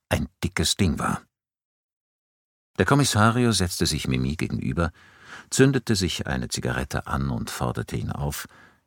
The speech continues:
„Jetzt kannst du reden.“ Mimi fing an zu erzählen, und Montalbano, immer noch etwas verschlafen, hatte das Gefühl, im Kino zu sitzen.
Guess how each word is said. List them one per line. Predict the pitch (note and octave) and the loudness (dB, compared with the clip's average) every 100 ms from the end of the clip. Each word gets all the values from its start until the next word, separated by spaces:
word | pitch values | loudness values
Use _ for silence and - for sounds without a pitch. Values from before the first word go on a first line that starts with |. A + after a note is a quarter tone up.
| _ _ _ | _ _ _
„Jetzt | - - - - | 2 2 2 0
kannst | - - - | -2 -2 -2
du | |
reden.“ | - - - - _ _ _ _ _ _ _ _ _ _ _ _ _ | -2 -2 -4 -10 _ _ _ _ _ _ _ _ _ _ _ _ _
Mimi | G2+ G#2+ A2+ | 4 6 6
fing | A2+ A2 | 4 0
an | C2+ C2 | -2 -4
zu | D#2+ | -2
erzählen, | D2+ - C2+ D2 - _ _ _ _ _ | -2 -2 -4 -4 -8 _ _ _ _ _
und | - A#1 | -4 -2
Montalbano, | B1 - B1 C2+ C2 F#2 G2 G2+ - | -2 0 0 0 2 2 2 0 0
immer | F#3 B2+ | 0 2
noch | G#2+ - | 0 -2
etwas | A2 F#2 - | -2 -2 -2
verschlafen, | D2 - F2 G#2 G2 D#2 _ _ _ - | -2 -2 0 0 0 -2 _ _ _ -4
hatte | - - - | -2 0 -2
das | C#2+ - | -2 -2
Gefühl, | C#2+ - D#2 C2 - | -4 -4 -2 -2 -2
im | - - | -2 -2
Kino | - - - | -2 -2 -2
zu | - - | -4 -2
sitzen. | - - - F2 | -2 -2 -2 -4